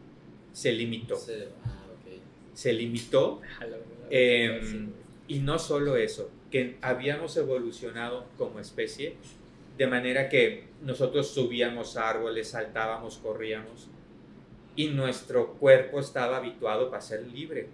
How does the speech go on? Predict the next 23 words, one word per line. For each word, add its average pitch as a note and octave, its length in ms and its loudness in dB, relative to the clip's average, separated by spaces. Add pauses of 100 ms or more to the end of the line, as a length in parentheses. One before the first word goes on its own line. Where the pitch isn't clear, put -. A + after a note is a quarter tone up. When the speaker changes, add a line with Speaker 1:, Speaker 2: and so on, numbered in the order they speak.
(380)
Speaker 1:
Y A#2 80 -2
en A#2 80 0
la A2+ 60 2
agricultura B2 720 -4 (640)
nos A#2+ 260 -6
tuvimos B2+ 460 -2
que C#3 100 0
acostumbrar A2+ 640 -6
a G#2 80 -6
fuerzas - 640 -6 (240)
al A#2 160 -4
trabajo A#2 460 0
pesadísimo A2 800 -6 (140)
de G#2 100 -4
un A2+ 60 -8
campo. C#3 460 -6 (840)
Y C#3+ 120 -2
que B2+ 120 6
por A#2 200 2
eso A#2 240 4
desde A2 280 0
allí A2+ 240 0
empezaron A#2 640 -2